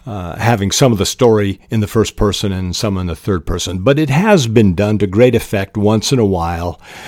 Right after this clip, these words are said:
such as in Dickens's Bleak House, where some of the story is told in the third person and in the first,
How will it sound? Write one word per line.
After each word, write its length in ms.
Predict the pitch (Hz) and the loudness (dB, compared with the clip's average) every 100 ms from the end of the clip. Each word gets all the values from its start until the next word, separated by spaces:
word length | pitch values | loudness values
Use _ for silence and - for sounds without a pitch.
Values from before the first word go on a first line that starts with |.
| - | -14
such 380 | - 117 104 - | -4 -2 0 0
as 240 | 101 101 | 0 0
in 280 | 104 101 95 | 0 2 0
Dickens's 600 | 85 107 104 95 92 85 | 0 -2 -2 -2 -2 -6
Bleak 380 | 87 101 104 - | -4 -2 -2 -2
House, 540 | 101 87 90 - - - _ _ _ _ | -4 -4 -6 -6 -10 -12 _ _ _ _
where 480 | 98 104 104 101 - - - | -4 -2 0 -2 -4 -12 -4
some 220 | - 120 | 2 4
of 60 | 92 | 2
the 80 | |
story 380 | 90 - 110 98 | 0 2 2 2
is 120 | 87 | -2
told 300 | - 113 107 | -2 0 0
in 80 | 92 | 0
the 80 | 85 | -4
third 320 | - 120 104 | -2 0 0
person 380 | - 95 - 110 | 0 -2 -2 -2
and 260 | 98 90 - - - - | -2 -4 -6 -14 -8 -2
in 100 | 107 | 0
the 80 | |
first, 340 | 95 127 123 | 0 2 2